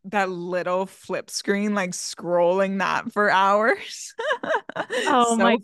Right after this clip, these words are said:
Speaker 1: funny.
Speaker 2: gosh.
Speaker 1: I should get
Speaker 2: So
Speaker 1: that phone again.
Speaker 2: funny. But do you remember the excitement that we got when we got a text?
Speaker 1: I remember my first text. I'm like, "I don't even know how to text back."
Speaker 2: Oh.
Speaker 1: <laughs>
Speaker 2: <laughs> It was one-sided with you.
Speaker 1: Yeah, it was like, "Sorry, I don't,"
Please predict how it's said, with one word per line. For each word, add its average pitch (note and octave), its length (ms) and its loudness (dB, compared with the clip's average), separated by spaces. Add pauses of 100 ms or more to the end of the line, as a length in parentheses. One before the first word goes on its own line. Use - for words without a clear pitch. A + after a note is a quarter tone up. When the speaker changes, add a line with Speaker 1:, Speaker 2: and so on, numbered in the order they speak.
Speaker 1:
funny. G3 460 0
Speaker 2:
gosh. - 120 -18
Speaker 1:
I F3+ 40 -10
should A3 180 -6
get G3 160 0
Speaker 2:
So - 20 8
Speaker 1:
that G#3+ 200 6
phone F3 220 0
again. F3 460 -6
Speaker 2:
funny. - 60 -20 (120)
But B3 140 2
do A#3+ 100 -6
you B3+ 80 -2
remember C#4+ 260 2
the D4+ 100 0
excitement G3+ 600 -8
that G3+ 100 -2
we G#3+ 100 -4
got F#3 180 0
when G#3 100 -2
we F#3 60 -4
got E3+ 160 -6
a F3 40 -8
text? - 520 -14 (540)
Speaker 1:
I A3+ 100 2
remember A3 380 6
my C4+ 140 4
first G3+ 320 0
text. G3 220 0
I'm G3 80 0
like, G3+ 140 0
"I G#3 40 -2
don't A3+ 220 2
even A3 260 2
know F3+ 200 -2
how G3 120 -2
to G#3 100 -4
text G#3 360 -10
back." F3 440 -4 (280)
Speaker 2:
Oh. C#4+ 360 6 (480)
Speaker 1:
<laughs> - 680 0 (140)
Speaker 2:
<laughs> - 280 -4
It D#4 60 0
was D4+ 200 2
one-sided B3 760 2
with G#3 200 -6
you. A3+ 340 -2 (380)
Speaker 1:
Yeah, A3 360 4
it A3 80 2
was F#3+ 200 -6
like, A#3+ 180 4
"Sorry, A#3 280 2
I A3 60 2
don't," C#4+ 180 -2